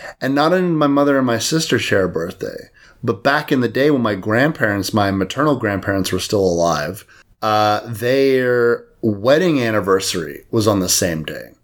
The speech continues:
So it was a very busy day. And I wonder if my mom just stood over my sister's crib with a rock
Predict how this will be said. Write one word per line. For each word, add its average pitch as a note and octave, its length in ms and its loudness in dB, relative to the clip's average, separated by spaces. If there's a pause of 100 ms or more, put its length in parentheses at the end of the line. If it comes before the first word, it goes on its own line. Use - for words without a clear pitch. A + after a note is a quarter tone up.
(320)
So - 140 -2
it C3+ 40 0
was C#3 120 2
a C#3+ 40 0
very E3+ 400 0
busy C#3 400 0
day. G#2+ 440 0 (580)
And C3 180 2 (200)
I C3+ 180 2
wonder D3 540 0
if A#2 160 -2
my A#2+ 160 2
mom A#2+ 560 2
just A2+ 340 2
stood C3 420 0
over A2 760 0 (320)
my A#2 180 2
sister's A#2+ 720 0
crib A2+ 760 -2 (380)
with A#2 160 2
a G#2+ 80 2
rock G2 640 -2